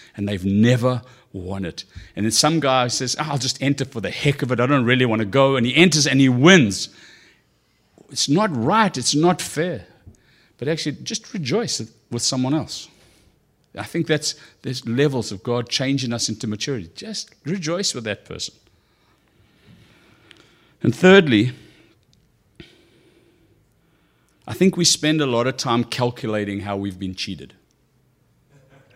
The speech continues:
Cheated by God,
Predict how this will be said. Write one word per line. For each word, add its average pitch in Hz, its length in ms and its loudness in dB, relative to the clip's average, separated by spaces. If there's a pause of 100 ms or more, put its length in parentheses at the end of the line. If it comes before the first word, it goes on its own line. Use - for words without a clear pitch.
(3500)
Cheated 180 380 2
by 156 160 4
God, 131 540 0